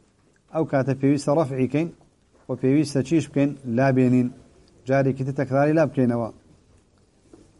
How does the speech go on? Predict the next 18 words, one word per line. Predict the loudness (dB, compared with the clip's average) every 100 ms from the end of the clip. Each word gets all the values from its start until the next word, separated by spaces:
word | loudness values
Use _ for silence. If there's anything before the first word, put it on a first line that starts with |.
| _
شنكا | -6 -2 0 0 0
چي | 0 2
هاتوا؟ | 2 -2
فاصلك | -2 -2 0 0 0
هاتوا | 0 -2 0 -2 0
كمعرفة، | 0 0 2 0 0 0 0 -4 -18 _ _ _ _ _ _ _ _ _ _ _ _ _ _ _ _ -10
عفوا، | -6 -4
كمعرفة | -2 2 2 2 0 0 0
هاتوا. | 0 -2 -2 -4 -20 -20 -20 -20 _ _ -20 -20 _ _ _ _
كوا | 0 2
هذا | 2 2 2
بتكرار | 2 0 0 2 4
لا | 4 2
بكين. | 0 -6
"ووجب | -2 0 2 2 2
رفع | 2 0 -2 0
ما | 2 2
بعدها | 0 0 -2 0 -2